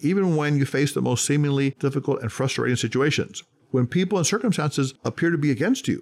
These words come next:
conspire against you, when you have failures and setbacks, when nothing goes your way, you will wait because you know that your higher nature, whether it's God, spirit, or reality, will bring you everything you need in due time.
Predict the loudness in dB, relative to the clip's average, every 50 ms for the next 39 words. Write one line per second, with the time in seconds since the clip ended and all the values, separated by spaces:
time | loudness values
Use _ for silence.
0 | -4 -4 -4 -4 -2 -2 -2 0 2 2 2 2 0 0 -2 -2 -6 -10 -12 _
1 | _ _ -4 -2 0 2 2 0 0 0 0 0 2 2 2 2 2 0 0 0
2 | 0 -2 -2 -2 -6 -8 -8 -12 -16 -16 -16 _ _ -2 0 0 2 2 0 0
3 | 0 0 0 0 2 2 2 2 2 0 -2 -6 -12 _ -4 0 2 2 4 4
4 | 4 2 2 0 0 -2 -4 -2 0 0 2 2 2 2 2 0 0 0 0 0
5 | 0 0 -2 -2 -6 -10 _ -4 -2 -2 -2 0 0 2 2 2 2 0 0 -2
6 | -2 -4 -2 -2 -2 0 0 0 -2 -4 -6 -4 -2 -2 0 0 -2 -2 -4 -8
7 | -8 -4 -2 -2 0 0 -2 0 0 0 0 0 -2 -2 -2 -4 -6 -6 _ _
8 | _ 0 0 0 2 2 0 2 2 2 2 2 2 2 0 2 2 0 2 2
9 | 2 2 0 0 0 -2 0 0 -2 -2 0 -2 0 0 -2 -2